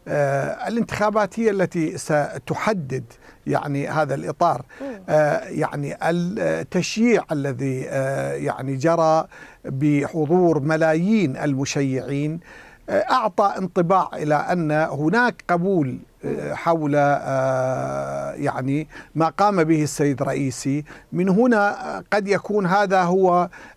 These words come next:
Speaker 1: أحد أهم، آه،
Speaker 2: مم.
Speaker 1: المواضيع التي ستكون محل نقاش
Speaker 2: مم.
Speaker 1: بين المرشحين في الاستمرار في هذا الطريق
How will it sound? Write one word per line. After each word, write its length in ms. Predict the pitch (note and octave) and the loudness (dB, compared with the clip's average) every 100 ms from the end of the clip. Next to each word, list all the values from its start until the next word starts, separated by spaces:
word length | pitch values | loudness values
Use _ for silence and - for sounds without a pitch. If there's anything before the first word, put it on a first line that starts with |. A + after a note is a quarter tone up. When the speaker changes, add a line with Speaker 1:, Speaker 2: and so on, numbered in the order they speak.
| - | -2
Speaker 1:
أحد 420 | F#3 F3 F3 D#3+ | 0 2 0 -2
أهم، 560 | - D#3 F#3+ A#3+ C#3+ B2 - _ - | -6 0 2 4 2 -2 -14 _ -2
آه، 420 | D3+ C#3+ C#3 C#3+ | 2 4 4 2
Speaker 2:
مم. 80 | D3 | 0
Speaker 1:
المواضيع 840 | D3+ D3+ D3 D3 C#3+ C#3+ D#3+ E3+ - - | 0 2 4 4 2 2 2 2 0 -2
التي 760 | E3+ D#3+ D#3 D3 D#3 D#3 D#3 E3 | 0 0 -2 -2 -2 0 0 -2
ستكون 720 | - C#3 D3+ - - D#3 D3+ | -8 -8 -8 -8 -2 -2 -2
محل 440 | D3 - F3 E3+ D#3+ | -4 -2 -2 -2 -4
نقاش 600 | E3 G#3 A#3 D3+ - - - | -4 0 2 2 -4 -16 -14
Speaker 2:
مم. 180 | A#3+ G3+ | -10 -8
Speaker 1:
بين 380 | D3 G3 A#3+ G3+ | -2 0 0 0
المرشحين 840 | F#3+ F3+ F3+ D3+ - F3 F3 E3+ E3+ - - | -2 0 -2 -2 -4 -4 -2 -4 -6 -12 -8
في 200 | G3 F#3 | -2 0
الاستمرار 640 | G3 F3+ F#3+ F#3 A#3 B3 | -2 -2 0 2 2 2
في 180 | C#3+ D#3 | 0 0
هذا 220 | E3+ D#3+ | 2 0
الطريق 460 | C#3+ D3+ D#3 D#3+ | -2 0 0 0